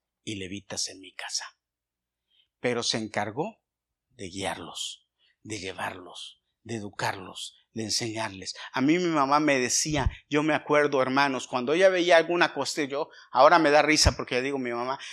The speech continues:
cuando veía alguna cosita o alguna situación, iba, me preparaba mis huevos con jamón y me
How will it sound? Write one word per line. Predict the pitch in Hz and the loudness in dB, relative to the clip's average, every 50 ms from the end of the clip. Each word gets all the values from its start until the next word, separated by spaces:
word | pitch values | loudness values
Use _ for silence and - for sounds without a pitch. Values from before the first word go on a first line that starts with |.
| - - - _ | -16 -16 -14 _
cuando | - 151 147 151 151 156 | 0 0 0 4 4 4
veía | 147 156 151 170 214 233 | 4 4 4 6 6 6
alguna | 208 190 208 202 196 185 - | 6 4 2 -2 -4 -4 -6
cosita | - 160 - - 185 165 - 170 160 | -6 -8 -8 -8 -10 -8 -6 -6 -4
o | 151 139 | 0 2
alguna | 139 147 139 143 190 208 202 180 | 2 2 2 2 0 0 -2 -2
situación, | - 165 147 151 - - 170 170 165 - - - - - | -4 -4 -6 -4 -4 -2 -2 -2 -4 -4 -10 -16 -10 -6
iba, | 160 170 185 175 | -2 0 0 0
me | 156 151 143 131 | 2 0 -2 -2
preparaba | 127 135 131 - 143 135 147 156 160 151 | -4 -6 -4 -2 0 4 6 6 6 4
mis | 151 135 123 | 2 0 -2
huevos | 131 139 143 143 139 - | -2 -4 -4 -4 -6 -8
con | - 139 120 | -6 -8 -6
jamón | - - 120 127 139 147 160 160 | -2 -2 -2 -2 -2 -4 -2 -2
y | 120 | -2
me | 117 117 | 0 -2